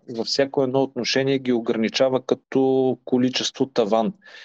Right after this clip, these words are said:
Ето факт, например, нашата агенция сме си ударили вече в горната летва главите, но тъй като съдържанието, което предлагаме, е строго локално и то интересува българската публика основно,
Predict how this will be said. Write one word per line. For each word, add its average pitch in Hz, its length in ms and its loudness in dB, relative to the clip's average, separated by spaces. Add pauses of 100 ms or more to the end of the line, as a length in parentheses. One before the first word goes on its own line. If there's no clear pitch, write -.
(140)
Ето 120 240 2
факт, 123 300 2
например, 117 440 0
нашата 113 320 0
агенция 113 500 0 (500)
сме 123 180 -2
си - 160 0
ударили 110 380 2
вече 90 600 0 (380)
в 110 180 0
горната 101 420 0
летва 101 300 0
главите, 98 540 0 (500)
но 135 140 0
тъй 139 220 0
като - 180 -10
съдържанието, 131 680 0
което 127 280 0
предлагаме, 117 580 0
е 98 40 0
строго 135 400 0
локално 113 580 0
и 120 100 -2
то 113 160 2
интересува 104 540 -2
българската 110 640 -2
публика 95 460 -4
основно, 101 760 -4